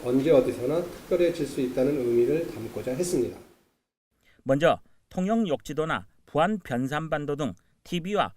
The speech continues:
Speaker 2: 영화를 통해 유명해진 스무 곳을 가족이나 연인, 혼자 여행하기 좋은 곳으로 나누고 요리 연구가 등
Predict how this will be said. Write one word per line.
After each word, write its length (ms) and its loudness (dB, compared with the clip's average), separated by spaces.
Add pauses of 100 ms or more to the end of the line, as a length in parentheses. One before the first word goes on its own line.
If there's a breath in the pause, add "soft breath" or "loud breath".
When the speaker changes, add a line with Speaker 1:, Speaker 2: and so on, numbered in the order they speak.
(180)
Speaker 2:
영화를 360 -2
통해 300 -4
유명해진 480 -4
스무 280 -2
곳을 340 -2 (380)
가족이나 520 -2
연인, 320 0 (300)
혼자 360 0
여행하기 440 -2
좋은 320 2
곳으로 300 -2
나누고 460 0 (320)
요리 380 4
연구가 360 0
등 200 -2